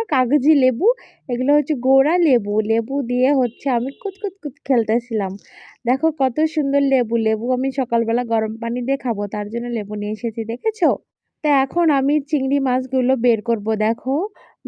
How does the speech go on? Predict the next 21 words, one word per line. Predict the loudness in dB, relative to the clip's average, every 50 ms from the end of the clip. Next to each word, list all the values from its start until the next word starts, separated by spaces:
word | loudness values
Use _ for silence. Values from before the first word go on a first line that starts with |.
| -4
বাজার | -2 0 0 2 0 0 0 0
থেকে, | 0 -2 0 0 -2 -2
বাজার | 0 -2 -2 -2 -2 -2 -2
নিয়ে | -2 -2 -2 -2
এসেছি, | -2 -2 -2 -2 -2 -2 0
এখন | 0 0 -2 -2 -4
এগুলো | -2 -2 -2 -4 -2 0
বের | 0 0 -2 -2
করব | -2 -4 -4 -4 -4 -4
আমি। | -4 -4 -4 -6 -6 -8 -10 -12 -18 -20 -20 -20 _ _
চিংড়ি | _ -8 -6 -6 -4 -4 -4
মাছ | -2 -4 -4 -4 -4
খেতে | -4 -4 -2 -2 -2 -4
কার | -2 -4 -4 -4
কার | -2 -2 -2 0
ভালো | 0 0 2 2 2 2
লাগে | 2 0 0 0 -2 -2
অবশ্যই | -2 -2 -2 -2 -2 -2 -4 -4
কিন্তু | -4 -6 -6 -6 -6 -8 -8 -6
কমেন্ট | -4 -4 -2 -4 -4 -6 -8 -8
করে | -4 -4 -2 -2 -2